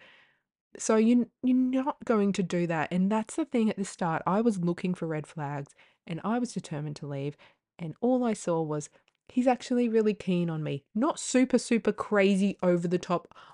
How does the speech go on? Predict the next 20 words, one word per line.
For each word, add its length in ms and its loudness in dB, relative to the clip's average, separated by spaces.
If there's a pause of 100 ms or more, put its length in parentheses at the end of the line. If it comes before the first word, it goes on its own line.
"I'm 160 2
in 120 2
love 140 -2
with 160 -4
you" 120 -4
day 240 -4
one. 420 -4 (920)
But 280 2
there 160 2
were, 580 4
like, 560 -4 (1040)
like, 320 0
now 440 4
I 160 4
know 320 0
that 240 -4 (920)
how 300 0
unhealthy 600 -4
those 260 -6
little 540 0